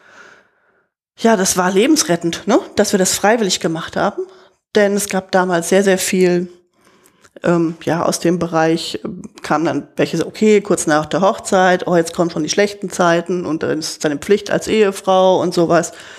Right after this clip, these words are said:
Und jetzt musst du dich kümmern. Ich sag, gar nichts muss ich, ja. Da hab ich wirklich gesagt, Leute, nee.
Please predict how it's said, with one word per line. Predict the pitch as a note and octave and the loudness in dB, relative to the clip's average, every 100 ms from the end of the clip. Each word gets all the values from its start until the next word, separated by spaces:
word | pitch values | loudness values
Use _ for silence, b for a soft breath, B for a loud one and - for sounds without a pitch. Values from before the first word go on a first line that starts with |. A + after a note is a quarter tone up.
| B B | B B
Und | E3 | -4
jetzt | E3 | 0
musst | G3+ A3 G#3+ | 2 2 2
du | |
dich | F3+ F#3+ | 0 0
kümmern. | - F#3 F3 | 0 2 2
Ich | D#3+ | 0
sag, | E3+ - | -6 -2
gar | D#3 D#3+ | 0 0
nichts | D#3 - | -2 -2
muss | C#3+ - | -2 -4
ich, | - - - _ _ | -8 -18 -18 _ _
ja. | E3+ | -4
Da | B3 | -4
hab | - _ _ _ - | -8 _ _ _ -6
ich | E3 | -4
wirklich | E3+ | -2
gesagt, | D#3 | -4
Leute, | D3+ D#3 D#3 | 0 0 0
nee. | F3 D#3+ - | 0 0 -2